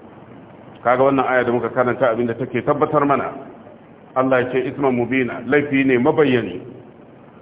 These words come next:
Da kuma shi musulmi mumini, huruminsa baya karewa dan ya mutu. Kamar yadda aka hana ka taɓa mumini mai rai, in ma ta gulma ko ta batanci da harshe.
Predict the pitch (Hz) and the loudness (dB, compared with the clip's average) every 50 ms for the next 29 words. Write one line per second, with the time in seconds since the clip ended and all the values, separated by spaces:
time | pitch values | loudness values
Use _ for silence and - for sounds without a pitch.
0 | - - - 127 135 135 175 180 185 180 180 - 190 196 208 202 190 160 - - | -20 -6 -2 -2 0 2 2 2 2 2 2 0 -2 -2 2 2 2 2 2 0
1 | 151 135 135 139 143 151 151 147 151 156 165 165 160 151 139 131 120 117 117 117 | 0 2 4 4 4 4 4 6 6 6 6 6 6 4 2 2 0 0 -2 -2
2 | 110 104 - - - - - - - - - - 165 185 190 185 160 151 151 151 | -4 -6 -12 -14 -16 -16 -18 -20 -20 -20 -2 2 4 4 6 6 4 4 4 2
3 | 151 147 - 151 120 101 - - - - - - - - - - - - - - | 2 2 2 0 0 0 -2 -8 -12 -16 -20 -20 -20 -20 -20 -20 -20 -20 -20 -20
4 | - - - 104 113 147 165 185 196 190 175 160 139 143 147 151 147 147 147 143 | -20 -20 -10 0 2 4 6 6 6 6 6 6 4 2 2 4 4 4 4 4
5 | 139 131 127 131 135 135 131 131 131 131 131 127 131 127 127 127 127 127 127 - | 2 2 4 4 4 4 4 2 2 2 2 2 2 2 2 2 2 -2 -4 -6
6 | - - - - - - - - - - - - - - 120 135 151 160 180 180 | -10 -14 -14 -16 -18 -20 -20 -20 -20 -20 -20 -16 -2 -2 0 2 4 4 4 4
7 | 170 165 143 151 160 - 160 139 147 156 156 151 147 143 - 143 127 - - 180 | 4 4 2 2 2 2 0 2 2 2 4 4 2 2 0 -4 -4 0 0 0
8 | 165 165 151 135 131 147 156 156 156 147 139 131 123 127 127 127 127 123 123 120 | 2 4 4 4 6 6 6 6 6 6 4 2 2 2 0 0 0 2 2 2
9 | 117 117 113 123 147 147 - - - - - - - - - - - - - - | 2 2 2 2 2 0 0 -4 -10 -14 -16 -18 -20 -20 -20 -20 -20 -20 -20 -20
10 | - - - - - 123 120 120 123 127 139 139 135 135 147 143 135 120 135 131 | -20 -20 -20 -14 -10 -6 -2 0 2 2 2 2 2 2 0 0 2 2 2 2
11 | 131 123 127 127 123 120 - - - - 131 135 135 131 143 131 143 139 135 - | 4 2 2 2 0 0 -4 -8 -6 0 0 2 2 2 -2 2 4 4 4 4
12 | - 147 139 143 135 - - 131 120 107 113 113 131 135 131 - - 127 | 2 0 -2 -2 -2 -4 -6 -6 -2 2 2 4 4 2 0 -6 -6 -6